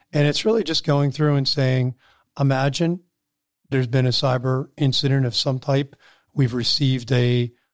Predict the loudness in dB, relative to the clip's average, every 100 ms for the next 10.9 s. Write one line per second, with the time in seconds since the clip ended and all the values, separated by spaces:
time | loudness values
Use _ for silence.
0 | _ -2 0 2 2 2 2 0 0 -4
1 | -8 _ _ 0 2 2 -2 -4 -2 0
2 | 2 2 0 -2 -4 -2 -2 -2 -2 0
3 | 0 -2 -14 -20 _ -6 0 0 0 0
4 | 0 0 0 0 2 2 0 -2 _ _
5 | _ _ _ _ _ _ _ 0 2 2
6 | 2 2 2 0 -2 -4 -2 0 -2 -4
7 | _ _ _ _ -2 2 2 2 2 2
8 | 0 0 0 2 0 -2 -6 _ _ _
9 | _ -2 0 2 2 0 -2 0 0 -2
10 | -4 -2 0 0 0 0 0 -2 -6